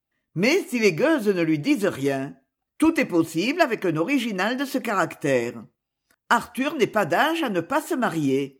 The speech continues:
Avec sa fortune et son nom, il doit provoquer les honnêtes filles qui cherchent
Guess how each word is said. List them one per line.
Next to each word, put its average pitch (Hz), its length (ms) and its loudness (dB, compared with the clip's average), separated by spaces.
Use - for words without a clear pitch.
Avec 196 200 2
sa 165 120 -2
fortune 269 440 -2
et 190 80 0
son 147 240 -2
nom, 165 320 -2
il 185 120 -4
doit 175 160 4
provoquer 269 460 0
les 156 240 -2
honnêtes 254 320 -4
filles 220 420 -2
qui 208 120 -2
cherchent 277 360 -2